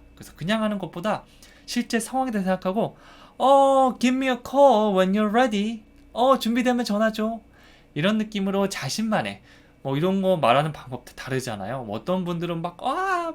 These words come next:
준비되면 전화 주세요." 막 이렇게 얘기하시는 분들도 있고요. 뭐 조용조용하게 말씀하시는 분들은 "어, 준비되면, 어, 연락 주세요." 이렇게 말씀해 주시는 분들도 있겠죠. 자기의 말투에 맞게 편하게 연기해 주시면 됩니다.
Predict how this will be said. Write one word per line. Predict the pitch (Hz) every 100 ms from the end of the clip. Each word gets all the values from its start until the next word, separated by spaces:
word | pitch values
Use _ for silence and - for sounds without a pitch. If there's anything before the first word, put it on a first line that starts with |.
| -
준비되면 | 262 277 277 277
전화 | 269 262
주세요." | 254 247 262 254
막 | 202 -
이렇게 | 160 - 143
얘기하시는 | 131 135 131 139 117
분들도 | 120 117 107
있고요. | - 175 147 - - - - -
뭐 | 135
조용조용하게 | - 156 196 190 196 190 180 175
말씀하시는 | 120 117 139 131 - 123
분들은 | 110 107 143 170 - - - - - -
"어, | 127 123 123
준비되면, | - 156 185 180 220 147 -
어, | 123 123
연락 | 123 156
주세요." | 156 127 139 139 143 143 - _ _ -
이렇게 | 156 196 202 220
말씀해 | 147 123 - 170
주시는 | 156 135 151 143
분들도 | 131 123 113 110
있겠죠. | 107 95 101 - 160 156 -
자기의 | - 147 185 185
말투에 | 120 117 - 165
맞게 | 131 113 - 170
편하게 | 175 220 233 220 165
연기해 | - 123 135
주시면 | 120 104 131 123
됩니다. | 101 101 98